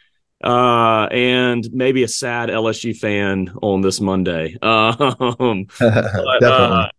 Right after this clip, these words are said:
Speaker 1: yeah, yeah.
Speaker 2: <laughs>
Speaker 1: Uh, we're really excited to have John on the podcast. John's gonna be talking to us about, uh, what's called fivefold intimacy in marriage, and, um, he'll explain that in just a second. Um,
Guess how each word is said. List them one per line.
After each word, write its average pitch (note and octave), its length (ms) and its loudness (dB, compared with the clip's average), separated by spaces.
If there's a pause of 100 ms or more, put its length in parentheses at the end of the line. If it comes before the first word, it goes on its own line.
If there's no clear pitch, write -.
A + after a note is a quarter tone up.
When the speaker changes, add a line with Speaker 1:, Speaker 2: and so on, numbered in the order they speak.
(280)
Speaker 1:
yeah, C3+ 500 4 (300)
yeah. A2 180 4
Speaker 2:
<laughs> A2 60 -2 (340)
Speaker 1:
Uh, C#3 540 4
we're A#3 220 2
really A3 180 6
excited G3 340 2
to F#3 60 0
have F#3+ 100 0
John F3 400 0
on F3 80 0
the D#3 80 -2
podcast. F#3+ 800 -4
John's D#3 400 0
gonna E3 120 -2
be D3 40 0
talking D#3 360 -2
to C3+ 180 -2
us C#3 200 0
about, B2 540 -2 (760)
uh, A#2+ 340 0
what's A#2+ 240 -2
called A#2+ 380 -4
fivefold C#3+ 1080 0
intimacy B2 640 -2
in G2+ 160 -4
marriage, G#2+ 560 0
and, G2+ 380 -2
um, F#2+ 480 -2 (100)
he'll A2 280 2
explain G2 460 -4
that F#2+ 220 -4
in F#2+ 80 -6
just F#2+ 200 -6
a - 20 -2
second. G2 440 -6 (480)
Um, A#2+ 720 2